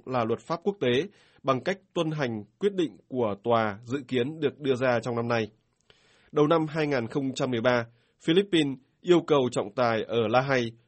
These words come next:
phân xử về giá trị của tuyên bố của Trung Quốc đòi chủ quyền phần lớn Biển Đông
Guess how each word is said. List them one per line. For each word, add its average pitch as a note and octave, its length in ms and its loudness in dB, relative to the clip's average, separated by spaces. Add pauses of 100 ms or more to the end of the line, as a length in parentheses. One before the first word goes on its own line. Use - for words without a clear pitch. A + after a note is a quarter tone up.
(100)
phân D3+ 140 0 (100)
xử B2 220 -2
về A2 180 -2
giá A#2+ 180 2
trị F#2+ 300 -8
của A2 300 -2
tuyên C3 160 -2
bố B2 240 0
của C#3 100 -6
Trung A#2+ 200 -6
Quốc A3 200 4 (320)
đòi A#2+ 320 2
chủ B2+ 140 -6
quyền A#2+ 380 0
phần A#2 100 -2
lớn A#2+ 200 -2
Biển B2 120 0
Đông B2 240 0